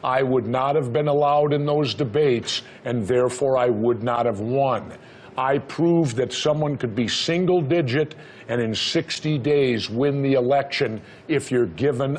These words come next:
a level playing field. We're being cheated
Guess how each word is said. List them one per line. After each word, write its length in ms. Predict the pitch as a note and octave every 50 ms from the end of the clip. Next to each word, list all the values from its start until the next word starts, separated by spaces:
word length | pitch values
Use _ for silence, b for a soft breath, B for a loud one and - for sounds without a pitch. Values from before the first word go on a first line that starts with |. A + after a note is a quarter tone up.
| -
a 60 | A#2+ A#2
level 680 | A2 G#2+ G#2+ A#2 B2 B2 G#2+ F#2+ A#2+ A#2+ A2+ A#2 A2+
playing 640 | - - - A#2 A#2+ B2 A#2 A#2 A2+ G#2+ G2+ G#2 F2+
field. 520 | - - A#2 G#2+ F#2 F#2+ F#2+ - - - B B B B B B B B B
We're 240 | G#2+ A#2+ D#3 F3 F#3
being 380 | D#3 C#3+ F3+ E3+ E3 D#3 C#3+ B2
cheated 680 | - - - F#3 F#3+ G3 D3+ C3+ - - - -